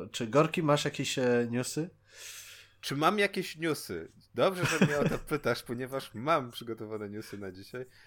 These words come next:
Speaker 2: Jednym z newsów jest, jak podaje serwis Noise, noise pe el, e, Unia Europejska znosi cło.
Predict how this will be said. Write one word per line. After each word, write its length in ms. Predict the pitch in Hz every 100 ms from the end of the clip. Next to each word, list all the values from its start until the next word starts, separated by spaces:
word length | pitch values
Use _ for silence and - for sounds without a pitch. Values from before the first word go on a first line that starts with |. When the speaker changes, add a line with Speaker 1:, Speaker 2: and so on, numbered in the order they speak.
| - -
Speaker 2:
Jednym 340 | 117 143 135
z 60 | 117
newsów 440 | 120 127 131 117 113
jest, 600 | 107 104 107 - - -
jak 280 | 107 110
podaje 420 | _ 113 113 107 104 110
serwis 440 | - 107 104 -
Noise, 600 | 101 104 98 95 - - -
noise 440 | 101 101 92 - _
pe 80 | 80
el, 340 | 101 104 104 - _ _ -
e, 680 | 98 98 98 95 95 95 -
Unia 260 | - 120 117
Europejska 580 | 110 107 123 123 - 117
znosi 1900 | - 101 123 131 - - - - 120 120 120 120 120 120 120 120 120 123 123 _ _
cło. 540 | - - 139 110 87